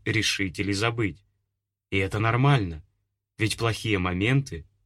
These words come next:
тоже часть жизни. Проблема в том, что они нам не нравятся, а так как преодолеть их быстро не удается, мы испытываем злость, вину, отчаяние.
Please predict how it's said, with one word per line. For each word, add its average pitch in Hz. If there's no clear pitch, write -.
тоже 110
часть 101
жизни. 104
Проблема 107
в -
том, 135
что 104
они 107
нам 110
не 117
нравятся, 123
а 107
так -
как 110
преодолеть 110
их 95
быстро 104
не 95
удается, 117
мы 190
испытываем 113
злость, 117
вину, 104
отчаяние. 98